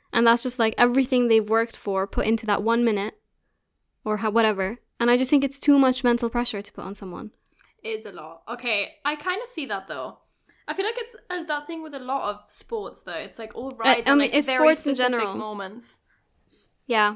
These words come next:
Speaker 1: I didn't wanna say sports in ge-, general because I think there are good things that come with sports, like, s-, te-, what's the word for it? <laughs>
Speaker 2: Ah.
Speaker 1: Sportsmanship, is that what it's called?
Speaker 2: Yeah.
Speaker 1: Yeah,
Speaker 2: Cool.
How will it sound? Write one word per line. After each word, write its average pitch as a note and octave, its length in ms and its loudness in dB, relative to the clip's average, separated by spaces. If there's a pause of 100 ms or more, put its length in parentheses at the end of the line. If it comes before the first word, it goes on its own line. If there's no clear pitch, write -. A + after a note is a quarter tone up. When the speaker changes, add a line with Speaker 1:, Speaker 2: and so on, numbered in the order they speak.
Speaker 1:
I C4 80 8
didn't D#4 160 8
wanna E4 160 4
say D#4+ 100 2
sports C4+ 240 2
in C4+ 80 2
ge-, B3 240 0
general A#3 300 2
because A#3 240 0
I A#3 80 0
think B3 180 -2
there A#3 80 2
are G#3+ 180 0
good G#3+ 180 -4
things A3 180 -4
that F3+ 100 -6
come G#3 160 -6
with G3 120 -6
sports, G3 380 -6
like, G3 240 -12 (180)
s-, - 180 -8 (400)
te-, - 200 -10
what's G#3 380 -8
the G#3 120 -10
word G#3 260 -10
for A#3 200 -16
it? C#4 120 -18 (640)
<laughs> - 200 -4 (540)
Speaker 2:
Ah. B3+ 420 -6
Speaker 1:
Sportsmanship, C4+ 880 2
is C4 60 -6
that A3+ 140 -4
what A3+ 100 -8
it's B3 100 -14
called? A#3 320 -12 (260)
Speaker 2:
Yeah. A#3+ 340 -6 (720)
Speaker 1:
Yeah, G#3 300 2
Speaker 2:
Cool. D#4+ 120 -4